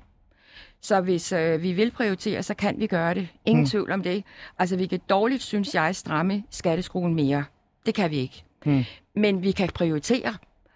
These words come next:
Speaker 1: og der er der nogle ting. Altså, hvis man kigger på det store, øh, husholdningsbudget, som, hvor man siger, altså, okay,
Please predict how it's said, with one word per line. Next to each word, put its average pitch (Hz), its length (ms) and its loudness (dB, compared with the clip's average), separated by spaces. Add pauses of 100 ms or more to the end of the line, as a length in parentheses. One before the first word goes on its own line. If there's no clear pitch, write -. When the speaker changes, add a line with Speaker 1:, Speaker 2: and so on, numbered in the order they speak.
(300)
Speaker 1:
og 175 120 -2
der 196 120 0
er - 120 -6
der 220 140 0
nogle 185 220 0
ting. - 280 -2
Altså, 175 260 -4
hvis 175 140 -6
man 175 120 -4
kigger 196 260 -4
på 196 120 -4
det 185 220 -4
store, 180 760 0
øh, 156 360 -2
husholdningsbudget, 185 920 -4
som, 180 400 -4 (140)
hvor - 200 -2
man 170 180 -2
siger, 156 320 -6
altså, 143 260 -8
okay, 165 380 -6